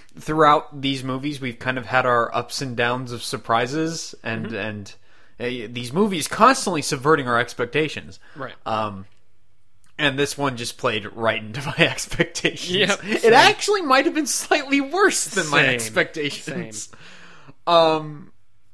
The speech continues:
Speaker 1: so, Harry Potter and the Half-Blood Prince, directed by David Yates, from two thousand nine. It has an eighty-four percent critic score on Rotten Tomatoes
Speaker 2: Mm-hmm.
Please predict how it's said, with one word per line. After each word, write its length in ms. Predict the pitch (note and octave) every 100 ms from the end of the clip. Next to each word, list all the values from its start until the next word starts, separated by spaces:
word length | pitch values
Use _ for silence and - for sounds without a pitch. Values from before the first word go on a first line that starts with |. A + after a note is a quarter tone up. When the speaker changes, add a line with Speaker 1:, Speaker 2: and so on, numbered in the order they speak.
| -
Speaker 1:
so, 400 | - F3 D#3+ D#3 D#3
Harry 400 | D3 D3 F3 F#3+
Potter 300 | F#3 E3+ F3
and 80 | D#3+
the 60 |
Half-Blood 480 | C#3 D3+ - E3+ D3+
Prince, 540 | - D3+ C#3+ D3+ - -
directed 680 | D3 C3+ B2+ B2+ - C#3
by 300 | A2 A#2+ B2 A#2+
David 380 | A#2 B2+ C3+ A#2
Yates, 520 | A2 A#2 C#3 - - - - -
from 280 | - C#3 A#2+
two 160 | A2+ C#3+
thousand 420 | D3 D3+ D#3 E3
nine. 440 | C3+ A2 G#2+ A#2 C3+ - - -
It 160 | B2+ A#2
has 340 | C3 C3+ C3
an 120 | A#2+ - -
eighty-four 800 | D#3 F#3+ G#3+ - - - G#3 F#3
percent 720 | - F3+ D#3+ - D3+ D3 -
critic 320 | - C#3 B2
score 400 | - - B2 A#2+
on 80 | A2+
Rotten 240 | A2+ A2 G#2+
Tomatoes 540 | D3 C3 B2 A2 B2
Speaker 2:
Mm-hmm. 120 | D3